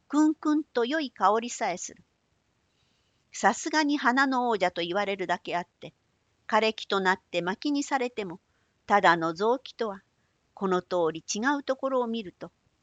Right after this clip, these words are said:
質の進化というものは、植物でも人間でも争えないもので、生きている間の花を咲かせても、死してからの地まで、このボタンの薪ぐらいな進化を持っ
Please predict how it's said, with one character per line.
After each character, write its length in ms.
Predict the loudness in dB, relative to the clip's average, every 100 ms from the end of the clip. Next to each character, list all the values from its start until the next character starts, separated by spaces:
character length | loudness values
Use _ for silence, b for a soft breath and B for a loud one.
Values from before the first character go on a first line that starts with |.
| -10
質 340 | -6 -6 -2 0
の 140 | 0
進 340 | 0 0 0
化 160 | 0 -2
と 160 | -2 -6
い 120 | -4
う 100 | -6
も 140 | -8
の 160 | -10 -12
は、 120 | -14 _ _ _ _
植 340 | -2 -2 0 -2
物 280 | -4 -4 -4
で 120 | -2
も 140 | -2
人 340 | -2 0 0 0
間 240 | -2 -2
で 140 | -2
も 160 | -2 -4
争 360 | -2 -2 -2 -4
え 120 | -4
な 160 | 0 -2
い 80 | -2
も 140 | -8
の 100 | -10
で、 120 | -14 _ _ _ _ _ -8
生 120 | -8
き 160 | -6 -2
て 140 | 2
い 80 | 2
る 120 | 6
間 300 | 6 6 0
の 120 | -2 -4
花 300 | -6 -4 -6
を 60 |
咲 180 | -6 -10
か 120 | -10
せ 140 | -12 -12
て 120 | -12
も、 140 | -16 _ _ _ _ _
死 220 | -2 0
し 180 | 2 0
て 160 | 0 0
か 160 | 2
ら 140 | 4 4
の 120 | 0
地 180 | -6 -4
ま 140 | -4
で、 140 | -6 -14 _ _ _
こ 140 | -2
の 140 | 0 0
ボ 140 | -2
タ 200 | 0 0
ン 100 | 0
の 80 | -4
薪 320 | -4 -4 -4
ぐ 100 | 0
ら 140 | 2
い 80 | 0
な 140 | -2 -4
進 300 | -2 -2 -4
化 180 | -2
を 80 | -2
持 120 | -2
っ 60 | -8